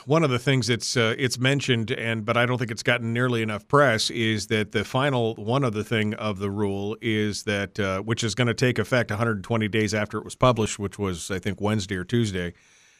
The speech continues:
Um, but the, uh, the biggest thing I think that's kind of not been talked about enough is that, uh, now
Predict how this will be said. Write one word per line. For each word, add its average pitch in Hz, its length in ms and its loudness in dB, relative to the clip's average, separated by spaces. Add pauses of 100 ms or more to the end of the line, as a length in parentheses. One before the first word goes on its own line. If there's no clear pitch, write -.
(160)
Um, 104 480 4 (100)
but 113 400 2
the, 113 400 2
uh, 110 140 2
the 107 140 -2
biggest 139 380 4
thing 101 240 2
I 104 120 2
think 107 260 -2
that's 98 240 -4
kind 117 220 2
of 98 240 -4
not 117 280 2
been 110 160 -2
talked 123 300 -2
about 98 180 0
enough 95 300 -6 (460)
is 113 320 4
that, 113 360 2
uh, 107 400 4
now 139 460 2